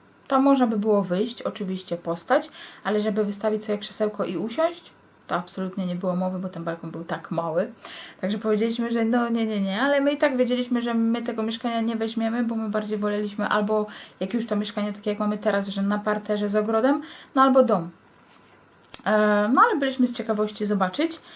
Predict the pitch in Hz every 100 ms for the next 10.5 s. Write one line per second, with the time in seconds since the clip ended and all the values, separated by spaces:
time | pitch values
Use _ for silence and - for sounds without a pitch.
0 | - - - - - - _ 269 285 285
1 | 320 508 539 539 - 415 359 349 294 294
2 | - 427 294 277 262 220 220 214 214 208
3 | 190 - - 180 - _ _ _ _ _
4 | _ 180 196 214 240 226 208 196 175 190
5 | 196 202 180 - 185 247 339 320 262 254
6 | 240 233 202 202 247 285 247 240 233 -
7 | 262 254 240 233 233 247 247 226 226 220
8 | 214 240 240 240 220 220 220 220 220 214
9 | - 302 285 226 214 208 - 226 214 214
10 | 220 202 190 208 247